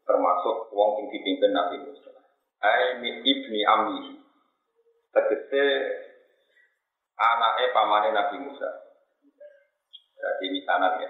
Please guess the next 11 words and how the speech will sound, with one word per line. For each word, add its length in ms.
anake 400
paman 400
berarti 240
misanan. 320
Wabni 560
kholatihi 720
lan 240
anake 640
bulike 400
Nabi 320
Musa. 320